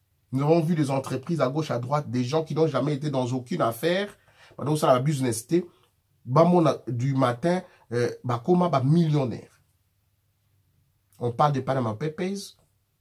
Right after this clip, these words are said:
on parle de B G Bank avec mon frère, euh, euh, Jean-Jacques Lumumba et Guilain. Est-ce que vous avez poursuivi quelqu'un pour la corruption ? Bateau Bino Bolandelaka,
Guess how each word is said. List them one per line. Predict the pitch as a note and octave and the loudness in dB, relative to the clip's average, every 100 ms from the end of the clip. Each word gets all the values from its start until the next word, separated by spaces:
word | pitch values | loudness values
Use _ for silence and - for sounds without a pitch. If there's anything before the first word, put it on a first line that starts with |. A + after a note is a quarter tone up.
| _ - | _ -12
on | A#2 | -6
parle | C#3+ B2+ | 0 0
de | B2 | 0
B | A#2+ | -2
G | C#3 C#3+ - C3 | -2 -4 -6 -2
Bank | C3 B2 | -2 -2
avec | A2 B2+ | -2 -2
mon | A#2+ A2 | -2 -4
frère, | - C3 A#2 G#2+ _ _ _ _ A2 | -4 -2 -2 -6 _ _ _ _ -6
euh, | G#2+ G2+ G2 F#2+ - _ _ _ - | -4 -2 -4 -6 -8 _ _ _ -16
euh, | F2 E2+ | -14 -10
Jean-Jacques | A2 B2+ C#3 A2+ | -6 -2 -2 -2
Lumumba | A2+ C#3 D#3+ A#2+ | 0 0 2 0
et | A#2 | 0
Guilain. | A2 A#2 F3+ - _ _ _ _ _ _ _ _ _ _ _ _ _ _ _ - | -2 -2 -4 -6 _ _ _ _ _ _ _ _ _ _ _ _ _ _ _ -14
Est-ce | - | -8
que | B2+ | -6
vous | D3+ D#4 D3+ | -2 2 2
avez | D#3 | 2
poursuivi | D#3 A#2 B2+ C3+ | -2 -6 -6 -6
quelqu'un | G2+ G2 A#2+ | -6 -6 -6
pour | A#2+ G#2 | -6 -12
la | |
corruption ? | - - - - - - - | -12 -16 -16 -20 -20 -20 -12
Bateau | B2+ D3+ D#3 B3+ F3+ | 2 4 4 2 2
Bino | G3+ F#3+ | 2 2
Bolandelaka, | D3+ C3 B2+ B2 A2 G#2+ G#2+ | 2 2 0 -2 -4 -6 -10